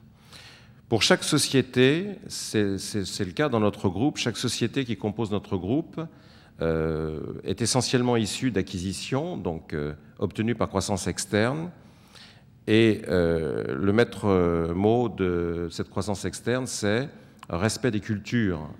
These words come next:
respect des, euh, origines des sociétés, respect des racines des entreprises qui composent le groupe.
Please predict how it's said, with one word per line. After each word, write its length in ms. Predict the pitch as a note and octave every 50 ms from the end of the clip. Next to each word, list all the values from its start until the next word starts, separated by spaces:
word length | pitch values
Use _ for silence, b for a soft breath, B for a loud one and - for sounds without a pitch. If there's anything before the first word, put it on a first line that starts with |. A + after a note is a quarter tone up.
| -
respect 540 | - - - G#2+ G#2 - - - A2+ G#2+ G#2
des, 460 | F#2 D#2+ E2 E2+ E2+ E2 D#2+ D#2 D2 - B B B B B B B -
euh, 240 | D#2+ D#2+ D#2 D2 E2
origines 440 | A2+ G2+ A2+ A#2+ G2+ A2 B2 A#2 F#2+
des 100 | F2 D#2+
sociétés, 760 | - F2 - - F2+ E2 - - - G#2 A#2 C3+ D3+ C#3
respect 360 | G#2 F2+ - - - - B2+ G#2+
des 100 | F#2 -
racines 640 | - B2 - - - - B2+ A2+ G2 F2+ D#2+ D#2 D2 D2 E2+ - - -
des 360 | - D2+ D2 F#2 F#2+ F#2 E2+
entreprises 480 | F#2+ F2 - - F2+ - - C#3 B2+ -
qui 80 | -
composent 360 | E2+ - G2 F2+ A#2+ A#2+ G2+ G2+
le 80 | F#2+
groupe. 300 | - D2+ D2 C#2 - -